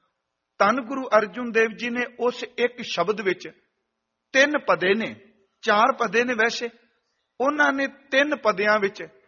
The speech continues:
ਕਿਰਪਾਲੂ ਦਾਤਾ ਜੀ ਨੇ ਤਕਰੀਬਨ ਬਾਰਾਂ ਉਦਾਹਰਨਾਂ ਦਿੱਤੀਆਂ ਨੇ ਕਿ ਰੱਬ ਮਿੱਤਰ ਕਿਸ ਤਰ੍ਹਾਂ ਮਦਦ ਕਰਦਾ ਹੈ। ਸਤਿਗੁਰੂ ਦਾ ਅੰਮ੍ਰਿਤ ਬਚਨ ਆਉਂਦਾ ਹੈ, ਹਜ਼ੂਰ ਕਹਿੰਦੇ ਨੇ ਕਿ "ਐਸੋ ਸਹਾਈ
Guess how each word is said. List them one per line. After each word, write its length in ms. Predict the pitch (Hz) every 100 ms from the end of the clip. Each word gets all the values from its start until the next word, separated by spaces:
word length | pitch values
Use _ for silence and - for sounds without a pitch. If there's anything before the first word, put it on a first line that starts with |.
| _ _ _
ਕਿਰਪਾਲੂ 560 | 220 214 214 208 214 233
ਦਾਤਾ 460 | 165 175 175 202
ਜੀ 180 | 208 214
ਨੇ 120 | 220
ਤਕਰੀਬਨ 760 | 214 - 202 240 247 196 175 131 _ _ _
ਬਾਰਾਂ 560 | 120 113 185 214 285 285 277
ਉਦਾਹਰਨਾਂ 540 | 214 190 160 160 190
ਦਿੱਤੀਆਂ 440 | 185 190 190 214 220
ਨੇ 120 | 233
ਕਿ 140 | - 196
ਰੱਬ 300 | 151 185 208
ਮਿੱਤਰ 400 | 190 190 202 196
ਕਿਸ 260 | - 233
ਤਰ੍ਹਾਂ 220 | - 202
ਮਦਦ 280 | 175 160 147
ਕਰਦਾ 380 | 131 156 147 131 -
ਹੈ। 80 | - _ _ _ _ _ _
ਸਤਿਗੁਰੂ 540 | - 208 208 202 240
ਦਾ 240 | 220 220 -
ਅੰਮ੍ਰਿਤ 320 | 202 240 233
ਬਚਨ 360 | 180 175 233 214
ਆਉਂਦਾ 220 | 170 175
ਹੈ, 280 | 208 - _ _ _ _ 190
ਹਜ਼ੂਰ 400 | 175 214 240 -
ਕਹਿੰਦੇ 340 | 202 208 185 160
ਨੇ 280 | 170 240 - _ _ _ _
ਕਿ 240 | 214 226 -
"ਐਸੋ 360 | 247 254 - 233
ਸਹਾਈ 680 | - 180 160 156 156 214